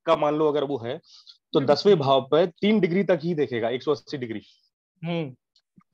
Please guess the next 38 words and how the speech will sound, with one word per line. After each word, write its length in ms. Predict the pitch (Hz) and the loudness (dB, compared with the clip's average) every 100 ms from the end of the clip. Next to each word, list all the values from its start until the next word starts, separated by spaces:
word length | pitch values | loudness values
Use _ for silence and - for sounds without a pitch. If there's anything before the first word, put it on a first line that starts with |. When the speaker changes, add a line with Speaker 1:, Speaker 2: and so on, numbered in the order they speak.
| - _ - 156 | -20 _ -4 0
Speaker 1:
लेकिन, 300 | 175 - 160 | 0 -2 -8
तो 240 | - 214 | 2 2
गुरुजी, 340 | 165 151 208 | 2 -2 0
मैं 100 | 226 | 0
ये 100 | 202 | 0
पूछ 240 | 190 170 - | -2 -4 0
रहा 80 | 131 | 0
था 200 | 147 196 | 0 -6
कि 160 | - - | -8 -6
अगर 220 | 156 190 | -4 -4
मान 200 | 202 156 | -4 -6
लो 280 | 131 139 180 _ _ _ _ _ 151 | -2 -4 -4 _ _ _ _ _ 0
पन्द्रह 240 | 165 220 | 2 0
डिग्री 320 | 196 190 190 | 0 -2 -4
का 100 | 185 | -6
कोई 160 | 180 185 | -4 -4
ग्रह 180 | 160 165 | 0 0
होता 380 | 156 135 135 151 | 0 -4 -4 -6
है, 160 | 139 | -6
तो 180 | 165 196 | -10 -10
क्या 140 | 208 | -6
वो 100 | 214 | -6
पन्द्रह 300 | 208 151 139 | -6 -8 0
Speaker 2:
हम्म। 100 | 185 | 0
Speaker 1:
डिग्री 220 | 185 196 220 | 0 -6 -4
तक 140 | 214 | -4
ही 120 | 165 220 | -4 -4
देखेगा 340 | 226 220 247 | -2 -4 -4
या 80 | 247 | -4
पूरे 260 | 240 233 | -4 -6
भाव 260 | 190 123 185 | -6 -6 -6
को 80 | 180 | -6
देखेगा? 340 | 131 113 98 - _ _ _ _ _ _ _ _ _ | -8 -8 -16 -18 _ _ _ _ _ _ _ _ _
Speaker 2:
पन्द्रह 320 | 156 143 147 160 | -16 -12 -10 -10
डिग्री 320 | 147 131 120 | -10 -12 -16
तक 160 | 120 113 | -16 -18
ही 60 | 127 | -20
देखेगा। 500 | 117 110 - 113 117 | -18 -18 -18 -18 -18